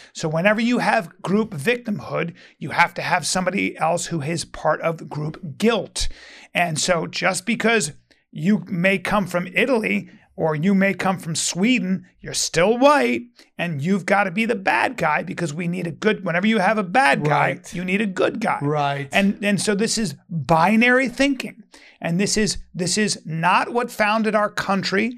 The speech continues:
Speaker 1: This is very bad for democracy. And it's, and it's also, it's also impossible to follow.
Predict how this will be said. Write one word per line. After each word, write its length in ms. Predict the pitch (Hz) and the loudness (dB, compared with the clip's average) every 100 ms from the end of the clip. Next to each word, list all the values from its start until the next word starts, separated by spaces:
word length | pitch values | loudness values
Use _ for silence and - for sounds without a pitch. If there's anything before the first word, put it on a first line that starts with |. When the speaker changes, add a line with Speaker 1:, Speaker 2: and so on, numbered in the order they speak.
| - - | -14 -10
Speaker 1:
This 200 | 180 170 | -6 -2
is 180 | 202 - - | -2 -4 -8
very 520 | 131 131 175 247 262 | -10 0 2 4 2
bad 380 | 165 185 180 175 | 2 4 4 2
for 200 | - 165 | -4 -4
democracy. 560 | 101 87 92 - 87 151 - - _ | -2 -2 -2 -2 -6 -8 -16 -20 _
And 200 | 196 190 | 0 0
it's, 320 | 196 202 175 | 0 -2 -2
and 240 | - 196 208 | -2 0 0
it's 160 | 165 | -2
also, 640 | - 269 294 - 320 233 - _ | 2 2 2 2 2 0 -6 _
it's 180 | 220 214 | -6 -2
also 380 | - 277 285 311 | 2 4 2 0
impossible 760 | 240 - - 190 196 - 190 | 0 -2 0 0 0 -2 -4
to 80 | 165 | -4
follow. 600 | 139 175 160 185 226 247 | -2 0 2 2 0 -2